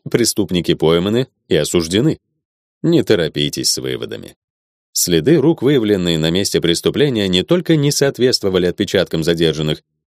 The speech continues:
но и не существовали в базе данных. Профиль Д Н К с кирпича восстановить не удалось. Биологический анализ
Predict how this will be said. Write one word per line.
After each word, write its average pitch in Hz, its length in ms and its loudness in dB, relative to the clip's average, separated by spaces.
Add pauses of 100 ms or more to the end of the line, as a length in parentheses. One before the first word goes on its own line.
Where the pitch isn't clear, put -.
но 76 300 0
и 76 100 0
не 82 200 2
существовали 87 840 0
в 78 80 -4
базе 90 260 0
данных. 120 560 -4 (760)
Профиль 92 380 2
Д 87 120 2
Н 82 120 -2
К 95 160 2
с - 60 -6
кирпича 85 520 0
восстановить 90 560 -2
не 78 60 -2
удалось. 67 500 -4 (380)
Биологический 82 600 0
анализ 120 400 0